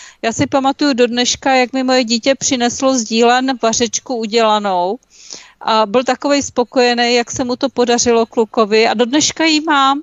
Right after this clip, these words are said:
jo. To jsou prostě věci, které, které by se měly učit, aby ty děti u-, uměly první pomoc, aby uměly někomu, mm, se, se naučit, jak v tom životě, eh, se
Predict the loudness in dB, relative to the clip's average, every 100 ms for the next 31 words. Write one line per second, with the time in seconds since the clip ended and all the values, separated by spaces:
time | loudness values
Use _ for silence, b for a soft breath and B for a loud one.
0 | -4 -4 -4 -6 B B B -6 -2 -2
1 | 0 -2 -2 -2 -2 0 0 0 -2 -4
2 | -2 0 4 4 2 -2 b b b _
3 | -8 0 2 2 2 0 -2 -2 -2 0
4 | -2 -2 -6 -4 -6 -6 -4 -2 -2 -2
5 | 0 -2 2 2 4 2 -2 -4 -2 0
6 | -2 -2 0 2 2 2 2 2 4 2
7 | 2 2 4 4 2 0 2 4 4 0
8 | -2 -2 0 0 0 -2 0 2 2 2
9 | B B B _ -8 -6 -4 -6 -8 -12
10 | -10 -8 -4 -4 -2 -4 -2 0 2 2
11 | 2 2 2 2 0 -2 -2 0 0 0
12 | -8 -8 -6 -4 -2 -2 0 0 2 0
13 | -12 -6 0 2 4 2 2 -2 -4 -6
14 | -8 -8 -6 0